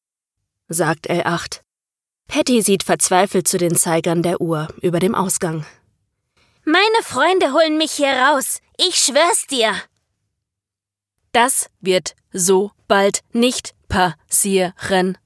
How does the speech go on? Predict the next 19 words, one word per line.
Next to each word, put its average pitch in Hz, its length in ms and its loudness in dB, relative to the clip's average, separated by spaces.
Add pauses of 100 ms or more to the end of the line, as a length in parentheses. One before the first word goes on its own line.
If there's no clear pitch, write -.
(920)
entgegnet 202 800 -2
der 254 100 0
Bücherbott. 180 680 -6 (920)
"Lol", 226 560 4 (760)
macht - 320 -6
Patty. 196 420 -6 (600)
"Aus 294 240 2
der 262 140 2
Nummer 277 440 4
kommt 320 360 2
sie 403 160 4 (220)
nicht - 260 0
heil 311 320 2
raus." 233 500 0 (920)
"Entspann 269 920 0 (240)
dich. 190 360 -2 (280)
Lies 233 480 0 (140)
ein 254 320 -2 (220)
Buch." 254 420 -2